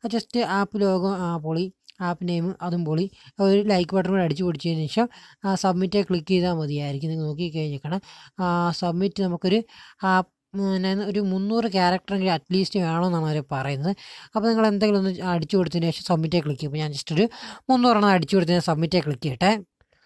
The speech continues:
അപ്പോൾ നമ്മളൊരു മുന്നൂറ് വേർഡ്സ് എങ്കിലും കുറഞ്ഞത് എഴുതണം, എന്നാൽ മാത്രം നമുക്കത് ലാസ്റ്റത്തെ കംപ്ലീറ്റ് ചെയ്യാൻ പറ്റത്തുള്ളൂ.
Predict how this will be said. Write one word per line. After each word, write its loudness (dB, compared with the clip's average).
അപ്പോൾ -2
നമ്മളൊരു 6
മുന്നൂറ് 6
വേർഡ്സ് 4
എങ്കിലും 2
കുറഞ്ഞത് 2
എഴുതണം, -2
എന്നാൽ -2
മാത്രം -2
നമുക്കത് -2
ലാസ്റ്റത്തെ -2
കംപ്ലീറ്റ് 0
ചെയ്യാൻ 2
പറ്റത്തുള്ളൂ. -2